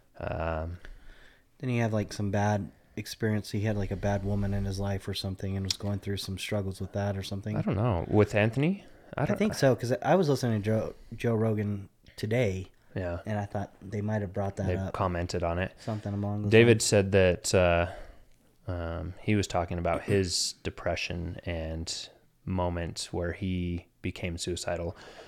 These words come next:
Speaker 1: where he's like, "It's, it's crazy because you're addicted to the process and you're doing all these things and you're super successful, and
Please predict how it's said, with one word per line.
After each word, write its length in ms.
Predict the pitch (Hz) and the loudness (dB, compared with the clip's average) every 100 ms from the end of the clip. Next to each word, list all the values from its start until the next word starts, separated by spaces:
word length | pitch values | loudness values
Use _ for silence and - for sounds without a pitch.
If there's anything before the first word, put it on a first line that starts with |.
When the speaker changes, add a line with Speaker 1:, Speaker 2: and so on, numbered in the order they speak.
| - | -6
Speaker 1:
where 120 | - 101 | 2 4
he's 120 | 104 | 6
like, 180 | 95 101 | 6 4
"It's, 280 | 92 - - | 2 0 0
it's 180 | 101 - | 0 2
crazy 340 | 117 120 98 | 6 8 6
because 380 | 92 - 98 95 | 0 -2 -2 2
you're 240 | 95 95 | 2 2
addicted 400 | 95 98 95 95 | 2 0 -2 -4
to 80 | 98 | -6
the 60 | 92 | -6
process 760 | - 90 - 92 90 - - - | 0 0 2 0 0 0 -4 -4
and 140 | 95 | -4
you're 200 | 90 90 | 0 0
doing 280 | 87 98 90 | 0 0 2
all 240 | 92 101 101 | 8 8 8
these 260 | 98 95 | 6 2
things 340 | - 95 95 92 | -2 -2 -2 -2
and 80 | 85 | -4
you're 100 | 85 | -4
super 300 | - 107 101 | -4 -2 -2
successful, 680 | - 95 - 90 - 95 92 | -2 -2 -2 -2 -2 -2 -2
and 160 | 85 | -2